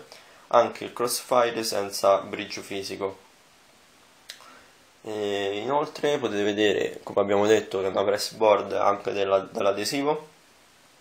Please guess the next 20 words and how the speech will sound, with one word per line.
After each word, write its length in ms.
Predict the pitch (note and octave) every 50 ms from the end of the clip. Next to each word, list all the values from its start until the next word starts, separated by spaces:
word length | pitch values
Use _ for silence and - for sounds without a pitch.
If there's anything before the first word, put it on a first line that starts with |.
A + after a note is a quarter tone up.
| _ _ _ _ _ _ _ - - - _ _ _ - _ _ _ _ _ _ _ _ _ _ _ _ - - - - _ _ _ - - - - - - _ - -
Poi 340 | - A#2 A2 G2+ G2 F#2+ -
l'alimentazione 1080 | G2+ A2 A2+ A#2+ B2 B2+ C3 C3 C3+ C#3 C#3 - - - F3 F3 E3+ E3+ E3+ E3+ E3+ - - - - - - - - - - - -
è, 300 | _ - B2 A#2 - - -
ehm, 800 | - G2+ G2+ G2+ G2+ G2 G2 G2 G2 F#2+ F#2+ F#2+ - - - - - - - - - - _ _ _ _ _ _ _ _ - - _ _ _ _ _ _
fornita 840 | - - - A2+ A#2+ A#2+ C3 C3+ C#3 C3+ B2 C3 C3 C3 C3 - -
da 220 | - G#2+ G#2+ G#2+ G#2
un, 440 | G#2 G#2 G#2 G2+ G2 G2 G2+ G2 - -
eh, 240 | G#2+ G#2+ G#2 G2+ G2+
semplice 560 | - - B2 B2+ A#2+ A#2 A2 - - G#2 G2+
sei 220 | G#2 - G2+ G2+ G2
pin, 240 | - - A2 G#2+
in 180 | A2+ A#2 C3+ E3+ - - - - - - - - -
quanto 340 | - A#2 G#2 G2 G2+ - G2+
la 120 | F#2+ F#2+
scheda 360 | F#2+ - - A2+ G#2+ G2+ G2+ G2
dovrebbe 360 | G2 G2 G2 G2+ G2 G2 G2
consumare 540 | G2 G2+ G2 G2+ - - - G2+ G2+ G2+ G2
all'incirca 460 | G2 G2 G2 - - G#2+ - - G2+
novantacinque 600 | G2 G2 F#2+ G2 G2 - G#2 - - A2 A2 - C3
watt 460 | C#3+ - D3 D3 - - C#3 D#3